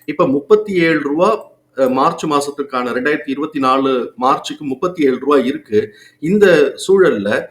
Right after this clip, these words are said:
இவங்க இ பி எஸ் வந்து எக்ஸ்பெக்ட் பண்ணக்கூடியது வந்து பார்த்தோம்னா, growth வந்து முப்பத்தி ரெண்டு பர்சன்ட் இன்க்ரீஸ் ஆகும் அப்படின்னு ரெண்டாயிரத்தி பதினஞ்சு, ரெண்டாயிரத்தி இருபத்தி அஞ்சுக்கான ப்ரொஜெக்ஷன் இருக்கு. அப்படி வந்தது அப்படின்னு சொன்னா, ஆவரேஜ் எஸ்டிமேஷனே நாற்பத்தி ஒன்பது புள்ளி ஆறு,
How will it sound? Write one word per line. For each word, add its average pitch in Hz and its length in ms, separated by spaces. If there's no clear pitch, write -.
இவங்க 160 220
இ 170 260
பி 202 80
எஸ் 180 200
வந்து 135 220
எக்ஸ்பெக்ட் 180 420
பண்ணக்கூடியது 131 480
வந்து 117 280
பார்த்தோம்னா, 110 440
growth 185 380
வந்து 147 180
முப்பத்தி 165 380
ரெண்டு 151 220
பர்சன்ட் 165 460
இன்க்ரீஸ் 151 400
ஆகும் 127 320
அப்படின்னு 131 320
ரெண்டாயிரத்தி 135 520
பதினஞ்சு, 135 440
ரெண்டாயிரத்தி 135 420
இருபத்தி 135 320
அஞ்சுக்கான 127 480
ப்ரொஜெக்ஷன் 131 420
இருக்கு. 101 280
அப்படி 185 280
வந்தது 175 360
அப்படின்னு 151 280
சொன்னா, 120 200
ஆவரேஜ் 160 360
எஸ்டிமேஷனே 143 600
நாற்பத்தி 143 400
ஒன்பது 143 300
புள்ளி 127 220
ஆறு, 107 300